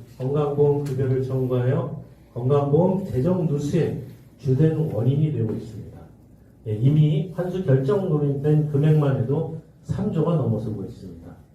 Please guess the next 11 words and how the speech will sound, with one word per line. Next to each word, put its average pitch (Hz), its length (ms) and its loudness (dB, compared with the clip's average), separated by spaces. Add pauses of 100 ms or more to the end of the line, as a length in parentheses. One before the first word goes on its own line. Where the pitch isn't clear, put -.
(280)
또 139 100 4
매년 156 380 4
환수 208 340 -2
결정 160 380 2
금액도 127 440 -4
또 139 160 -4
증가하는 131 560 0
추세입니다. - 640 -10 (880)
그에 170 220 6
비해서 156 440 2
징수율은 143 960 -2